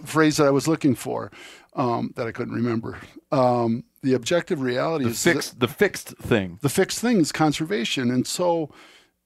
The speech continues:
Speaker 1: I, I don't think that the, uh, I've been accused, um, you know, not, well, I guess in some ways negatively about, yeah, well, you used to be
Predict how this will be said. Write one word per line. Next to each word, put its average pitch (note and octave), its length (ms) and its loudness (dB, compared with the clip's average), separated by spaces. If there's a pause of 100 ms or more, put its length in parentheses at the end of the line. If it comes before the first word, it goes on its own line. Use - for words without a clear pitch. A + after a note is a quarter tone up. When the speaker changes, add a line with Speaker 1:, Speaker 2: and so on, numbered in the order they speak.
Speaker 1:
I, E3 220 2
I E3+ 80 4
don't A3 200 2
think E3 400 2
that D3 280 -4
the, - 180 -6
uh, C3+ 380 -2
I've D#3 140 2
been F3 120 4
accused, D3 760 -2 (120)
um, B2+ 960 -6 (240)
you D#3 100 -6
know, B2 120 -8
not, B2+ 160 -8 (160)
well, A2 340 -10
I A2+ 60 -12
guess A#2 240 -8
in A#2 40 -6
some D3 200 0
ways A2+ 200 -2
negatively B2 520 -2
about, B2+ 400 -2 (340)
yeah, A#3+ 160 0
well, C3+ 160 2
you A3+ 140 2
used A3 340 2
to G3+ 80 -2
be B2+ 400 -4